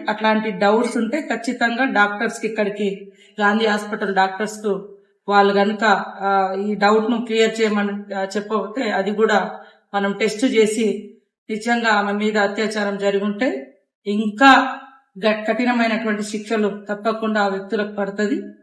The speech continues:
ఎవరైనా, ఎంతటి వారైనా ఆడవాళ్ళ మీద, అమాయకుల మీద లేదా ఇట్లా, ఇట్లాంటి అఘాయిత్యాలకు పాల్పడేటువంటి వారిని కఠినంగా శిక్షిస్తాం.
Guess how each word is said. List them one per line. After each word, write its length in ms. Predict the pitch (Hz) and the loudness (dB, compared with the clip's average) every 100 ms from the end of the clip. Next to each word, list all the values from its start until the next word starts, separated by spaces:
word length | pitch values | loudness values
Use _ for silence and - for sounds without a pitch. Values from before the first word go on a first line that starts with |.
| _ _ _ 202 | _ _ _ 0
ఎవరైనా, 520 | 208 233 233 226 240 | 2 2 2 2 2
ఎంతటి 400 | 220 202 208 214 | 0 -2 -2 -2
వారైనా 720 | 208 202 208 208 202 220 302 - - | 4 6 6 2 0 0 -2 -8 -12
ఆడవాళ్ళ 560 | 180 196 202 220 214 208 | 0 2 4 4 2 0
మీద, 280 | 202 202 202 240 - - _ - | 0 0 0 -2 -6 -14 _ -6
అమాయకుల 520 | 202 214 214 214 214 | 0 4 4 2 0
మీద 260 | 208 202 196 214 - - _ _ _ - | 0 -2 -4 -4 -8 -14 _ _ _ -2
లేదా 420 | 208 208 202 196 208 | 2 4 4 2 -2
ఇట్లా, 500 | 208 240 202 - - - | 0 4 4 2 -10 -10
ఇట్లాంటి 360 | 214 214 202 202 | -2 2 4 2
అఘాయిత్యాలకు 640 | 196 220 214 220 208 208 | 4 2 2 -2 -2 0
పాల్పడేటువంటి 760 | 196 202 202 196 196 196 190 185 | 2 4 4 2 0 -2 -4 -4
వారిని 260 | 190 196 | -4 -4
కఠినంగా 480 | 220 202 196 208 196 | -4 -4 -4 -2 -2
శిక్షిస్తాం. 680 | 196 202 - 202 - 262 | -2 -4 -4 -4 0 -2